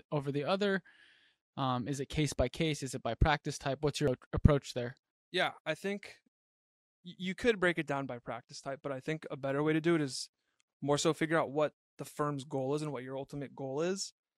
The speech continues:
Speaker 2: Um, Google, people, and Google and Yelp specifically, people are actively searching for a lawyer. Now, those leads might cost more to acquire, but they're gonna typically be a higher volume, excuse me, a higher value. Um,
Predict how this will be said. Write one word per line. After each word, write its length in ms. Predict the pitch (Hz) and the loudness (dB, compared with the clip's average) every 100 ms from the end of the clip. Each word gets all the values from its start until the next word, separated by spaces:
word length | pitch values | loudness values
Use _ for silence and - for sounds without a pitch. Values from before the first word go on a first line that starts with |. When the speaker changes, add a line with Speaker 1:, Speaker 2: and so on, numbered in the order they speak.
| _ _ _ - | _ _ _ -4
Speaker 2:
Um, 540 | 139 127 120 113 107 _ _ _ _ _ _ _ _ _ _ | -4 -4 -10 -16 -20 _ _ _ _ _ _ _ _ _ _
Google, 500 | 160 160 180 196 - _ | 2 4 4 4 -2 _
people, 480 | - 160 165 156 151 | -6 -4 -2 -2 -4
and 100 | 139 | -6
Google 240 | 139 160 165 | -6 -2 -2
and 140 | 139 | -2
Yelp 200 | 135 139 | -4 -4
specifically, 560 | - 151 - 147 165 170 | -6 -8 -6 -6 -6 -8
people 300 | - 160 156 | -6 -4 -4
are 100 | - 123 | -6 -10
actively 440 | 143 - 143 143 | -10 -8 -10 -10
searching 640 | - - 151 - 156 160 _ _ _ _ _ - | -8 -4 -4 -4 -8 -8 _ _ _ _ _ 0
for 180 | 165 151 | 2 4
a 60 | |
lawyer. 380 | 135 127 139 165 | 0 -4 -2 -2
Now, 140 | 143 | -2
those 260 | 131 139 135 | -4 -6 -4
leads 200 | 151 139 | -6 -4
might 200 | 143 127 | -8 -6
cost 360 | - 143 143 - | 0 0 -2 -14
more 520 | 131 131 139 175 220 _ - | -14 -6 -4 -4 -6 _ -12
to 120 | 143 | -12
acquire, 440 | - 135 143 185 | -8 -2 0 -2
but 140 | 208 156 | -4 -4
they're 120 | 151 | -4
gonna 220 | 151 143 - | -4 -8 -8
typically 340 | - 160 165 151 | -8 -6 -6 -6
be 80 | 143 | -6
a 80 | |
higher 360 | 120 143 143 131 131 _ 127 | -4 -4 -4 -6 -14 _ -6
volume, 380 | 135 143 170 185 | -2 -2 -2 -4
excuse 260 | 139 165 | -4 -4
me, 80 | 135 | -4
a 40 | 135 | -6
higher 200 | 139 123 | -8 -6
value. 520 | 135 143 165 196 254 _ _ - - _ _ _ | -4 -2 0 0 -2 _ _ -20 -20 _ _ _
Um, 580 | 147 135 127 117 120 | -4 -2 -6 -12 -16